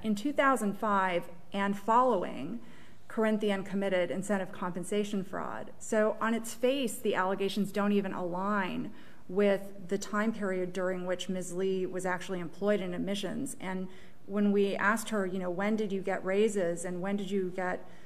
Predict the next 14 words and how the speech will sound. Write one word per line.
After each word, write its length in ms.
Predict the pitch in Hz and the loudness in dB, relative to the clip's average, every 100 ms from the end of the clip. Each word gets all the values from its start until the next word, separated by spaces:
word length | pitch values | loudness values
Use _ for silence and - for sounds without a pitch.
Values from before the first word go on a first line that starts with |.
| - | -10
salary 540 | - 214 214 240 214 190 | 0 4 6 6 4 2
increases 560 | 180 175 185 180 175 | -2 -4 -4 -4 -6
and 140 | 180 175 | -6 -6
promotions 600 | 185 185 208 202 185 175 | -4 -2 -2 -2 -4 -4
during 240 | 185 180 | -4 -4
your 100 | 170 | -6
tenure 380 | 165 202 208 196 | -6 -2 0 0
at 80 | - | -2
Corinthian?" 440 | - 190 190 185 | -4 -4 -2 -2
that 120 | 190 - | -2 0
all 160 | 214 214 | 0 0
happened 400 | 208 196 185 180 - | -2 -4 -4 -6 -10
prior 500 | - 202 202 208 202 | -6 -2 0 0 -2
to 540 | 202 196 175 170 170 | -4 -4 -4 -4 -6